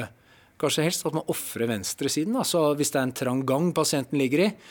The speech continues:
skyver pasienten godt inn til venstre, så er det plass for oss alle på høyresiden, og så bruker vi det som et utgangspunkt, da. Ehm,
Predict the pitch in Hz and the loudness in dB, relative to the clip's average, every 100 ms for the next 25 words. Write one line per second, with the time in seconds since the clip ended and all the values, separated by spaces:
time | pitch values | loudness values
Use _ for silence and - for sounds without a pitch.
0 | - - - - 117 147 143 131 - 139 | -20 -14 -6 -4 -2 0 0 -2 -2 -4
1 | 135 - 117 101 123 107 - 190 214 - | -4 -6 -8 -6 -6 -4 -2 0 0 -4
2 | - - - 107 110 123 139 120 - 131 | -20 -8 -2 0 0 -2 -2 -2 -2 -2
3 | 120 - 117 92 101 95 _ _ _ _ | -2 -2 -6 -8 -10 -12 _ _ _ _
4 | _ - 120 110 110 123 165 202 - 147 | _ -4 -2 -2 -4 -4 -4 -4 -4 2
5 | 139 107 139 110 104 - 127 120 117 - | 2 2 -2 -4 -4 -4 -4 -6 -10 -10
6 | 98 - 120 - 113 - - - - - | -14 -14 -12 -8 -10 -12 -20 -20 -20 -20
7 | - - 127 127 127 131 131 131 135 | -16 -2 2 4 4 4 2 0 -2